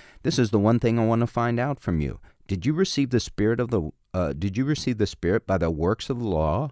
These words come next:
or by hearing with faith?" Are you so foolish, having begun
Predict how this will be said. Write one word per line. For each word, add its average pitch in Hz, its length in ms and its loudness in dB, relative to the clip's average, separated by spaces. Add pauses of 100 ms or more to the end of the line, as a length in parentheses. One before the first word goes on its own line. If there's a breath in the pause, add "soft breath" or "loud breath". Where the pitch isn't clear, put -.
(140)
or 92 160 -2
by 87 220 0
hearing 90 520 -2
with 82 260 -4
faith?" - 520 -6 (540 soft breath)
Are 131 80 0
you 107 260 0
so 110 360 0
foolish, 90 560 0
having 82 400 -2
begun 82 880 -2